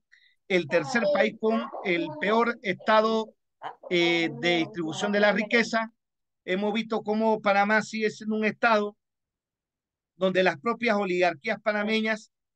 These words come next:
son las que siguen controlando el poder político y los sectores, eh, más vulnerables como los campesinos, los sectores, eh, indígenas, siguen lamentablemente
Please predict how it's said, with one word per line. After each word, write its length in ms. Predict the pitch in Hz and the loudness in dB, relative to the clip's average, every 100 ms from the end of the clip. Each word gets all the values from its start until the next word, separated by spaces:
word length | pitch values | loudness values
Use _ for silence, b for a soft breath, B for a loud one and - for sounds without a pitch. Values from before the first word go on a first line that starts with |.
| _ | _
son 240 | - 202 | -8 0
las 140 | 208 202 | 0 0
que 120 | 185 | -4
siguen 340 | - 240 233 | -2 -2 -2
controlando 680 | 208 151 165 185 202 214 208 | -2 -6 -2 -2 0 0 0
el 180 | 190 139 | -2 -2
poder 220 | 185 185 | -2 -2
político 720 | 196 226 240 233 - 233 226 _ _ _ _ _ | 0 0 0 -2 -6 -6 -8 _ _ _ _ _
y 300 | 247 269 277 - | 2 4 4 0
los 240 | 202 190 | -4 -2
sectores, 680 | 185 - 220 233 233 226 - - | -4 -4 2 4 4 2 -8 -6
eh, 680 | 185 180 175 165 165 165 165 | -2 0 0 0 0 0 -4
más 200 | 170 214 | -4 -2
vulnerables 600 | 226 226 220 220 220 214 | 0 0 4 4 4 0
como 160 | - 180 | -6 -6
los 120 | 165 | -6
campesinos, 840 | 165 156 170 151 240 233 214 208 202 _ _ _ _ - | -6 -6 -6 -4 -2 0 0 -2 -6 _ _ _ _ -4
los 200 | 175 165 | -4 -2
sectores, 640 | 160 165 208 214 190 - | -6 -2 2 2 0 -6
eh, 760 | 190 165 156 156 151 151 147 156 | -4 -2 -2 -2 -2 -2 -4 -6
indígenas, 720 | 160 175 233 226 214 220 214 _ _ _ _ | -8 -2 2 4 4 2 -2 _ _ _ _
siguen 480 | - 226 233 233 233 _ _ _ _ _ _ _ - | -4 2 2 2 -4 _ _ _ _ _ _ _ -8
lamentablemente 1120 | 170 180 175 214 208 208 214 214 226 226 | -4 -2 -2 0 2 2 -2 -4 -2 -2